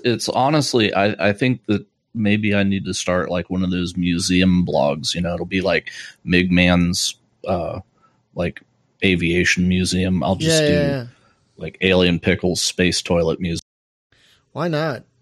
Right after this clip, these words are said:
Speaker 2: Or just video
Speaker 1: Yeah.
Speaker 2: game toilet, video game toilets,
Speaker 1: But,
Speaker 2: 'cause
Speaker 1: but
Speaker 2: it's
Speaker 1: look
Speaker 2: not
Speaker 1: at the glorious seashells.
Speaker 2: That's wonderful. <laughs>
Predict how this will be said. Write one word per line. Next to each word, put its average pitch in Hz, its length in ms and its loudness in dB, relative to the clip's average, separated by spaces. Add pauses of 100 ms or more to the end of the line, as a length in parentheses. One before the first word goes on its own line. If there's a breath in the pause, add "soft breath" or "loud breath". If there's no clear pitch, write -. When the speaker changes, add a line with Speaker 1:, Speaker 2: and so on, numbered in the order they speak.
(180)
Speaker 2:
Or 131 140 -4
just 139 240 -6
video 147 240 0
Speaker 1:
Yeah. - 200 2
Speaker 2:
game 120 80 -2
toilet, 123 340 -4
video 143 240 -2
game 131 220 -4
toilets, 117 340 -6
Speaker 1:
But, 123 220 2
Speaker 2:
'cause 113 100 0
Speaker 1:
but 123 60 4
Speaker 2:
it's 120 100 4
Speaker 1:
look 156 180 4
Speaker 2:
not 170 100 4
Speaker 1:
at - 40 -12
the 120 80 2
glorious 104 720 4
seashells. 80 800 0 (160)
Speaker 2:
That's 143 180 -6
wonderful. 131 480 -4 (800)
<laughs> - 400 -12